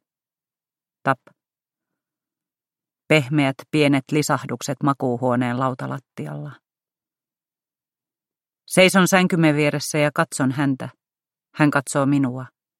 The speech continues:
Ajattelen sitä päivää, kun muutimme tähän taloon. En tiedä, miksi se tulee mieleeni sillä hetkellä, mutta se tulee.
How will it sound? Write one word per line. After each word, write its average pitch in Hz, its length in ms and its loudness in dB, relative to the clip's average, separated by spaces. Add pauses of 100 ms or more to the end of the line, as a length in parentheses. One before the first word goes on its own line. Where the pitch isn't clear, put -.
(640)
Ajattelen 160 520 4
sitä 143 300 -2
päivää, 143 360 2
kun 139 140 -2
muutimme 143 420 -2
tähän 131 280 -4
taloon. 127 440 -10 (1800)
En 131 120 2
tiedä, 131 260 0
miksi 139 360 0
se 131 200 -6
tulee 131 260 0
mieleeni 139 440 2
sillä 143 320 -2
hetkellä, 127 580 -6 (300)
mutta 156 260 -2
se 180 180 -4
tulee. 127 400 -6